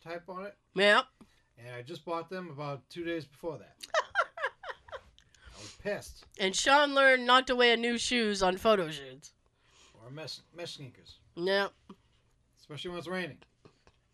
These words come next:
Speaker 2: Anytime they throw something into a trash can from across the room, it will hit the rim and fall to the floor,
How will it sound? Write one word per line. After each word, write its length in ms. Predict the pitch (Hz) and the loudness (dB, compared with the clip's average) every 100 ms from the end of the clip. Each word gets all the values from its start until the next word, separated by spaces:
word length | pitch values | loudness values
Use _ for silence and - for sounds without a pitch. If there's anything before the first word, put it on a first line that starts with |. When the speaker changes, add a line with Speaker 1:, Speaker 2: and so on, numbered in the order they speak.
| _ - - _ - - _ _ | _ -16 -16 _ -20 -20 _ _
Speaker 2:
Anytime 480 | 180 311 311 277 269 | 2 4 6 8 8
they 120 | 247 | 6
throw 260 | 247 277 269 | 4 4 4
something 420 | - 294 285 311 | 4 2 2 0
into 200 | 269 226 | 2 2
a 60 | 220 | 2
trash 380 | 285 254 269 | 6 8 6
can 260 | - 254 254 | 4 4 4
from 160 | 247 208 | 0 -4
across 380 | - 247 233 | 2 4 4
the 100 | - | 2
room, 320 | 220 233 262 254 | 0 2 4 2
it 80 | 185 | 0
will 120 | 196 | 0
hit 180 | 302 - | 0 0
the 100 | 262 | 4
rim 220 | 262 254 | 4 4
and 120 | 220 | 2
fall 220 | 233 226 | 6 6
to 100 | 214 | 4
the 80 | 202 | -2
floor, 360 | 196 208 170 | -6 -6 -6